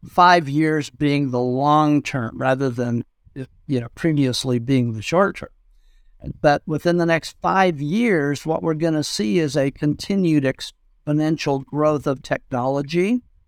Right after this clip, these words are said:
And through that technology, it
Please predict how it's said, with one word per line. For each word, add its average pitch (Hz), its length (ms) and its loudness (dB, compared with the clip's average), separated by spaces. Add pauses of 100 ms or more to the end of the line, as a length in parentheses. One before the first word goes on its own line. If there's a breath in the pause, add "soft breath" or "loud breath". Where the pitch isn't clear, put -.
(300)
And 139 200 0
through 180 280 0
that 165 240 2
technology, 165 1300 2 (180)
it 139 200 -6